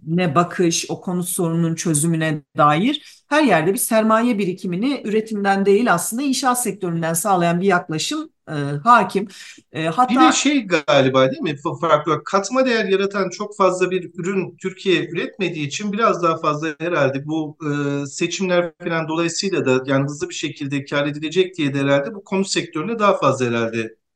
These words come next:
Speaker 2: e,
Speaker 1: Yani tabii üretim od-,
Speaker 2: e,
Speaker 1: odaklı bir büyüme potansiyeli yok. Ekonomik, e, yani ekonomist değilim ama a-, az çok görebiliyorsunuz. Üretim
Speaker 2: Hı hı.
Speaker 1: odaklı.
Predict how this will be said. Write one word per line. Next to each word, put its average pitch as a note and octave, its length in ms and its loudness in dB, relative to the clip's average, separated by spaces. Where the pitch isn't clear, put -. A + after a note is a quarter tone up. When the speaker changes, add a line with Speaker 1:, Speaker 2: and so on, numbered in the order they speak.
Speaker 2:
e, C3 40 -2
Speaker 1:
Yani A#3+ 160 4
tabii - 280 -4
üretim C4+ 320 -4
od-, D4 160 0
Speaker 2:
e, - 20 0
Speaker 1:
odaklı C4+ 440 2
bir B3 100 -8
büyüme C4 540 -2
potansiyeli B3 640 2
yok. C#4+ 240 0
Ekonomik, G#3+ 560 -4
e, - 40 -4
yani F#3 160 0
ekonomist A3 520 -4
değilim B3+ 240 0
ama C4+ 240 4
a-, - 180 4
az A3 220 2
çok B3+ 160 -4
görebiliyorsunuz. A#3 840 -2
Üretim A#3+ 320 -2
Speaker 2:
Hı C#4+ 40 0
hı. C#4 40 2
Speaker 1:
odaklı. G3+ 380 4